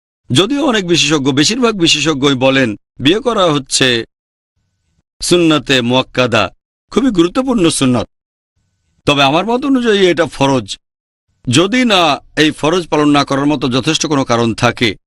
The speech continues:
যেমন ধরেন শুকরের মাংস খাওয়া হারাম,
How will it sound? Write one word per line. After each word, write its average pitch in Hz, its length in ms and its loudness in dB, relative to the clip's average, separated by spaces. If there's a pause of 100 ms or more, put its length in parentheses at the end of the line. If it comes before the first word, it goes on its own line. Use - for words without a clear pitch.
(240)
যেমন 202 440 -2
ধরেন 135 520 0 (320)
শুকরের 180 580 0 (160)
মাংস 127 420 0
খাওয়া 117 360 0
হারাম, 117 420 0